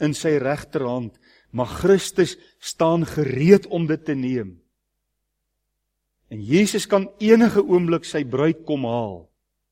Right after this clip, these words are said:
En hierdie bedeling, soos ons dit vanaand ken,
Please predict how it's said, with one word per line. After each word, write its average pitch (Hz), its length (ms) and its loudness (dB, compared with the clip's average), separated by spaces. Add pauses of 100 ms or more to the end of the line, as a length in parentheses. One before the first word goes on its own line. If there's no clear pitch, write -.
(720)
En 104 200 -12
hierdie 170 220 4
bedeling, 170 600 4
soos 151 240 -6
ons 165 220 2
dit 151 160 -8
vanaand 143 480 0
ken, 143 240 2